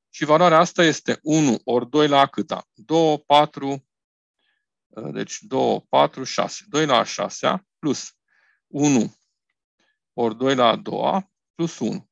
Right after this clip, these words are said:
Adică este șaizeci și patru plus doi plus unu.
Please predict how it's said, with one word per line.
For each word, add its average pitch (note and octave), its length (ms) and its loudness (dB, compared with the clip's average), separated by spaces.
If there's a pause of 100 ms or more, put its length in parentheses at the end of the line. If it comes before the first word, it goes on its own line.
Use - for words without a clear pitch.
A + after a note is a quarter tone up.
(140)
Adică D3 360 -4
este C3+ 500 -6 (420)
șaizeci C#3 320 -2
și - 60 -20
patru B2 560 -4 (3000)
plus C3 280 -8
doi D#3+ 240 0
plus D3+ 260 -12
unu. - 280 -14